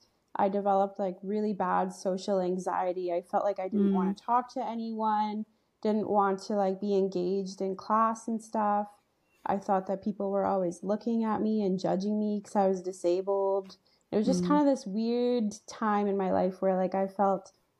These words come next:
Speaker 1: very alone and like I was, like, an outsider, I guess.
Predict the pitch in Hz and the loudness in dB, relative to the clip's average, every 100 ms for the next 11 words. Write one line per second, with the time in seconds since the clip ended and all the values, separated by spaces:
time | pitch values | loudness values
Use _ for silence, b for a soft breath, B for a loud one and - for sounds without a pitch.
0 | - 226 247 240 226 190 185 202 214 220 | -2 2 4 4 4 2 2 2 0 -2
1 | 220 - 208 196 180 - 180 180 180 185 | -4 -4 -2 0 0 2 2 2 0 -2
2 | - 180 - 170 185 - 240 240 277 302 | -4 -6 -2 -2 -2 0 0 4 4 4
3 | 285 302 339 359 - | 4 4 2 -2 -16